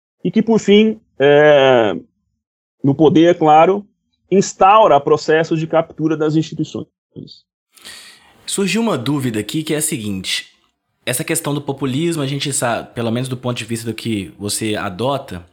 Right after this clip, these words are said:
Speaker 2: que é a leitura de que o populismo é um modo de governo, claro, pra sua tese que você apresenta, e que vai se valer de uma leitura do nós versus eles, que é um, um embriãozinho do fascismo,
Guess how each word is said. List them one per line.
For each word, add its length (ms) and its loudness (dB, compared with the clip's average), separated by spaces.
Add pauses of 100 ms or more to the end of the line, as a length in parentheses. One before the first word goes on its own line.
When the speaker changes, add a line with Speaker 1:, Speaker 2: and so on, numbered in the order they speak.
(680)
Speaker 2:
que 120 -8
é 40 -2
a 40 -2
leitura 680 -4
de 100 -10
que 100 -8
o 60 -4
populismo 720 -4
é 80 -6
um 200 -2
modo 280 -4
de 80 -8
governo, 560 -4
claro, 300 -4
pra 220 -6
sua 240 -6
tese 540 -6 (260)
que 80 -18
você 80 -6
apresenta, 580 -4 (880)
e 540 -4
que 100 -4
vai 400 -2
se 160 -4
valer 480 -4
de 100 -10
uma 120 -6
leitura 320 -4
do 100 -6
nós 760 -6
versus 480 -8
eles, 360 -4
que 120 -8
é 60 -2
um, 340 -8
um 60 -8
embriãozinho 580 -4
do 80 -6
fascismo, 600 -6